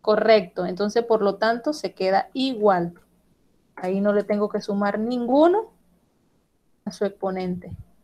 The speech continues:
¿Lo vieron? Entonces, tres coma cuatro es mayor, así que le sumo uno a su exponente, ¿sí vieron? Dos coma tres es menor, ¿verdad? Así que queda igual,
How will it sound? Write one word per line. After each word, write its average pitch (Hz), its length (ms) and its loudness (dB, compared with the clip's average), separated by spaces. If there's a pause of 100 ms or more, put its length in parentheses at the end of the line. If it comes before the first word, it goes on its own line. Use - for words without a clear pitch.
(380)
¿Lo 190 100 -2
vieron? 202 460 2 (1800)
Entonces, 214 760 0 (480)
tres 254 160 4
coma 240 320 4
cuatro 247 540 6 (320)
es 220 120 -2
mayor, 214 600 2
así 214 220 -8
que 214 100 -2
le 208 120 2
sumo 214 380 0
uno 220 200 2
a 208 40 0
su 208 140 -2
exponente, 226 560 -2
¿sí 214 120 -6
vieron? 233 380 0 (380)
Dos 233 140 2
coma 233 340 4
tres 233 420 2
es 226 180 0
menor, 226 400 2
¿verdad? 196 420 0 (1400)
Así 196 300 -6
que 190 120 -8
queda 185 280 0
igual, 185 400 0